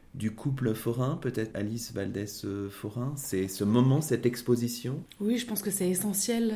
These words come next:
Speaker 2: C'est la première monographie, euh, consacrée à Jeanne Forain, euh, depuis sa mort. Et, et c'est, oui, c'est, c'est l'occasion idéale pour, euh, présenter à, à quel point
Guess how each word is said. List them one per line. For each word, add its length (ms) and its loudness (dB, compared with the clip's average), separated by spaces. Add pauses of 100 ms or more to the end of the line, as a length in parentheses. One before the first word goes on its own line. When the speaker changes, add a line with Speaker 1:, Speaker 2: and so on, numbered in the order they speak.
(140)
Speaker 2:
C'est 420 -4
la 100 0
première 360 2
monographie, 760 0
euh, 60 0 (600)
consacrée 480 2
à 80 4
Jeanne 240 4
Forain, 360 -2 (600)
euh, 20 -8 (300)
depuis 260 -6
sa 160 0
mort. 400 0 (420)
Et, 520 -4
et 40 -4
c'est, 160 -6
oui, 440 0
c'est, 320 0
c'est 160 0
l'occasion 560 2
idéale 640 2
pour, 200 -4
euh, 60 2
présenter 500 -2
à, 120 -2 (100)
à 100 -4
quel 220 -4
point 300 -2